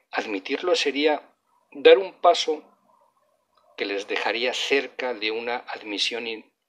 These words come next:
inconcebible para ellos, la existencia de una personalidad, Dios. Pero pocos están dispuestos a cambiar el chip o una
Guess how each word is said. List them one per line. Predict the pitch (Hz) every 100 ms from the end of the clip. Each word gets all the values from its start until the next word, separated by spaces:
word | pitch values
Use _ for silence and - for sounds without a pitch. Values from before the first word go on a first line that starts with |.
| _
inconcebible | - 160 139 110 117 113 208 127 87
para | 95 -
ellos, | - - - - - - -
la | 107
existencia | - 98 - 107 104 - 98
de | 101
una | 104 107 -
personalidad, | 117 - 95 90 92 92 90 - _ _ _ - - - - - - -
Dios. | 101 104 - - - - - _ _ _ _ _ _ _ _ - - - - - - _ _ _ _ _ _ -
Pero | 110 104
pocos | 127 131 123
están | - - 135 127 117 _ _ _
dispuestos | 120 113 - - 175 170 - 170
a | 156
cambiar | - 104 101 107 117 120 - _ _ _ _ _ -
el | 123 104
chip | - 202 - _
o | 127
una | 123 160 156 151